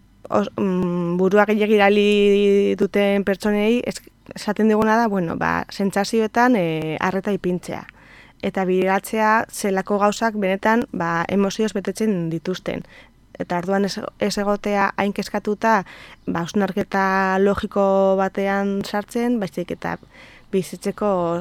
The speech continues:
zelako gauzatxo txikiak, sentsazio bereziak ematen dizkioten.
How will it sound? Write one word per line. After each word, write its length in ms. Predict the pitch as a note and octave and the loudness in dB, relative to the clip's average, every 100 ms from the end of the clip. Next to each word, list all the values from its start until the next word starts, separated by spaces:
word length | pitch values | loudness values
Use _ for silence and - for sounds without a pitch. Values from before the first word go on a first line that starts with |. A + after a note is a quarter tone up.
| F3 F#3 - | -6 -14 -20
zelako 400 | - F3+ F3+ F#3+ | -8 -8 -4 -4
gauzatxo 480 | F#3 - F#3 - G3 | -4 -6 -8 -6 -6
txikiak, 500 | - - G#3+ G#3+ - | -6 -6 -2 -2 -4
sentsazio 540 | - F#3+ F#3+ F#3 G3+ | -6 -6 -6 -4 -2
bereziak 460 | F#3 F#3+ F3+ G#3+ G3+ | -2 -2 -4 -4 -4
ematen 340 | G3+ G3+ F#3 | -6 -4 -6
dizkioten. 640 | F3 - - F3 E3 E3+ | -6 -8 -8 -8 -6 -8